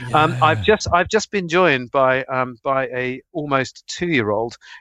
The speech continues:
Speaker 1: who, um, should be down, hello, darling, who should be downstairs. So if I can, if I can just pause very quickly, I'll
Speaker 2: That's
Speaker 1: have him, I'll ha-,
Speaker 2: absolute-,
Speaker 1: I'll have him removed. Hang on a minute.
Speaker 2: Absolutely fine. Yeah, we
Speaker 1: Got
Speaker 2: can
Speaker 1: that?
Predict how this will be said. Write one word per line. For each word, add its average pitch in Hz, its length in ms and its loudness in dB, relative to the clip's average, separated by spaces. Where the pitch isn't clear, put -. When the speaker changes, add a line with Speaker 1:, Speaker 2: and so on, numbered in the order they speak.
Speaker 1:
who, 139 340 4
um, 135 300 2
should - 280 -2
be 190 100 2
down, 151 220 2
hello, 135 220 0
darling, 117 280 -2
who 147 80 2
should 208 180 0
be 220 120 0
downstairs. 135 920 0
So 156 280 2
if 170 140 0
I 196 80 4
can, 202 240 -4
if - 140 -4
I 156 60 0
can 220 180 -2
just 185 240 -4
pause 185 320 2
very 107 180 -2
quickly, - 340 -8
I'll 120 100 2
Speaker 2:
That's 120 140 -2
Speaker 1:
have 135 100 0
him, 135 80 0
I'll 135 140 4
ha-, 139 80 4
Speaker 2:
absolute-, - 280 -2
Speaker 1:
I'll 143 60 6
have 160 180 4
him 143 140 2
removed. 139 520 0
Hang 127 180 -2
on 113 80 -6
a - 20 -8
minute. 110 120 -4
Speaker 2:
Absolutely 131 500 -2
fine. 113 360 -2
Yeah, 107 320 -2
we 101 160 -6
Speaker 1:
Got - 80 2
Speaker 2:
can 226 120 0
Speaker 1:
that? 247 220 2